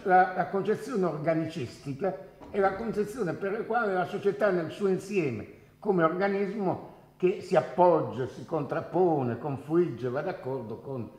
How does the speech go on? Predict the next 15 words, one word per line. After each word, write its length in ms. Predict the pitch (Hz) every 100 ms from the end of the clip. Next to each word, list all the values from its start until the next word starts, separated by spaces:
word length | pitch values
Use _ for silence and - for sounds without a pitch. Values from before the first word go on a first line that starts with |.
| - -
l'apparato 560 | 127 - 110 98 90
statale. 400 | 85 85 - - - - _ _ _
Ora, 260 | 320 180 311
questo 540 | - 285 214 - 170
conflitto 840 | 165 147 - 117 - - - 165 - - - _ _ -
sarà 500 | - 233 220 185 - -
irrimediabile, 1040 | 254 208 185 156 127 113 78 - 80 73
secondo 520 | - 104 120 104 98 101
Sturzo, 640 | - - - - 120 - - _ _
se 300 | - - 277
non 240 | 285 277 -
cambiando 680 | 269 233 165 139 170 175
la 120 | 185 175
concezione 720 | 170 156 143 - 120 123 120
organica, 640 | - - 80 - - -